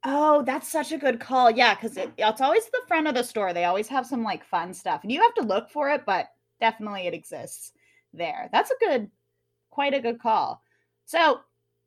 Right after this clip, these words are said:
I'd say let's get started because I'm pretty excited to hear what you think and also just, like, the differences between the different types of alcohols. I'm learning that too, like, what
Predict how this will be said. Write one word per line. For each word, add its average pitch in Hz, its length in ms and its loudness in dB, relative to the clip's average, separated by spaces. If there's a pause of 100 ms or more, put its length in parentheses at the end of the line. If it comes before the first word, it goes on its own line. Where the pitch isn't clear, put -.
I'd 392 240 4
say 269 540 2
let's 190 400 -2
get 403 160 0
started 202 520 -2
because 185 880 -2
I'm 208 200 0
pretty 247 180 0
excited 196 500 -2
to 208 120 -6
hear 170 500 -4
what 185 140 -10
you 262 140 -2
think 403 260 -2
and 285 100 2
also 392 340 2
just, 359 240 -6
like, 247 280 0 (100)
the 233 160 0
differences 214 480 -4
between 185 640 -10 (1300)
the 247 80 2
different 247 380 -4
types 226 220 2
of - 80 -4
alcohols. 202 420 0
I'm 202 140 2
learning 202 280 -2
that 185 200 0
too, 220 260 -2
like, 175 260 0
what 185 320 0